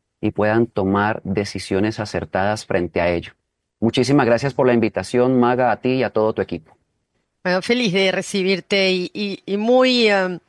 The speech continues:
Speaker 2: digamos, expectante con lo que nos puedas compartir, porque, eh, ¿qué has encontrado a lo largo de este dos mil veinticuatro, especialmente? Porque, como recién hablábamos antes de salir al aire, hemos tenido un encuentro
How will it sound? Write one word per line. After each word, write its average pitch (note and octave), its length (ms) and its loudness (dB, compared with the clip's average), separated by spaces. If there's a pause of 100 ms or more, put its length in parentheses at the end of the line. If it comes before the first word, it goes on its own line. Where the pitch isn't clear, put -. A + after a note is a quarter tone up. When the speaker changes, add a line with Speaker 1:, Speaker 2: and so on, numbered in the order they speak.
(560)
Speaker 2:
digamos, G#3 520 0
expectante A#3 680 -2
con A3+ 160 2
lo F#3+ 80 0
que F#3 120 -2
nos F3 140 -2
puedas A3+ 300 2
compartir, F#3+ 720 0
porque, D#3+ 1000 0 (1160)
eh, F3 600 2 (520)
¿qué D4+ 140 0
has E4 160 -2
encontrado A#3 880 0
a D#3+ 80 2
lo D#3+ 160 -2
largo A3 320 2
de F#3+ 120 0
este G3 420 -2 (160)
dos F3+ 280 -2
mil A3+ 200 0
veinticuatro, A#3+ 720 0
especialmente? B3+ 580 -2
Porque, E3+ 340 -4
como E3+ 280 -4
recién F#3+ 320 -4
hablábamos G#3 520 0
antes G3+ 240 -2
de F3 60 -2
salir F#3 300 0
al F3+ 160 2
aire, G#3 340 2 (360)
hemos G3+ 200 0
tenido G3+ 300 0
un G3 80 0
encuentro F3 760 0